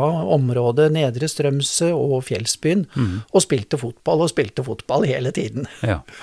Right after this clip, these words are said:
Speaker 1: Helt fantastisk, eh, synes jeg.
Speaker 2: Mm.
Speaker 1: Eh, i tillegg til det så bodde jeg da altså i Markusveien. På andre siden så var det noen, andre siden av veien var det noen hus,
Speaker 2: Mm.
Speaker 1: og så begynte skauen.
Speaker 2: Ja.
Speaker 1: Sånn at jeg også følelsen av å vokse opp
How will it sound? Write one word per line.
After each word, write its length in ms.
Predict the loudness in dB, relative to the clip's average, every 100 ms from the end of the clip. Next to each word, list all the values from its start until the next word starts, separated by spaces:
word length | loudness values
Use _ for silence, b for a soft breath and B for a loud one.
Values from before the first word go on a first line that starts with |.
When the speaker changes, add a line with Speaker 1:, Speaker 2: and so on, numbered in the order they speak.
| B B 2
Speaker 1:
Helt 220 | 4 4
fantastisk, 840 | 0 -2 0 -2 0 0 0 -2 0
eh, 280 | 4 4 4
synes 220 | 2 0
jeg. 260 | -2 -4 -6 0
Speaker 2:
Mm. 300 | 0 0 -8 B B B _ -10
Speaker 1:
Eh, 320 | -2 0 0 -2
i 40 |
tillegg 380 | 2 2 2 2
til 80 | 4
det 120 | 4
så 160 | 4 2 2
bodde 220 | -4 2
jeg 180 | 4 4
da 160 | 4
altså 220 | 2 2
i 20 | 2
Markusveien. 840 | 0 0 -2 -2 2 2 2 2
På 100 | 0
andre 280 | 2 2 2 0
siden 300 | 2 2 2
så 100 | 0
var 180 | 2 2
det 140 | 4 4
noen, 440 | 4 4 2 0
andre 220 | 0 2 2
siden 180 | 2 2
av 60 | 4
veien 220 | 2 2
var 120 | 4
det 100 | 4
noen 320 | 2 2 0 2
hus, 360 | 2 0 -4 0
Speaker 2:
Mm. 260 | 0 2
Speaker 1:
og 60 | 2
så 300 | 2 4 2
begynte 380 | 0 -2 -2 -2
skauen. 400 | 2 2 2 -4 -6 -6
Speaker 2:
Ja. 160 | -4 -4 B B B B B 0
Speaker 1:
Sånn 200 | 4 4
at 100 | 4
jeg 180 | 4
også 460 | 4 0 6 6 6 _ b b -10
følelsen 580 | 0 4 4 2 -2 0
av 60 | 0
å 100 | 0
vokse 480 | -2 -8 -4 -4 -2
opp 220 | -2 -4